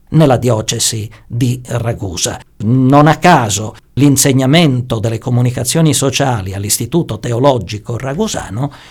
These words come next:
non è una regola frequente in Italia, nonostante sia oggetto di un indirizzo preciso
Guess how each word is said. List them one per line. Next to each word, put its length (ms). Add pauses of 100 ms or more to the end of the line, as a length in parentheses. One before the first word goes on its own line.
(140)
non 280
è 220 (320)
una 340
regola 720
frequente 920 (140)
in 200
Italia, 580
nonostante 920
sia 680
oggetto 760
di 160
un 160
indirizzo 600
preciso 840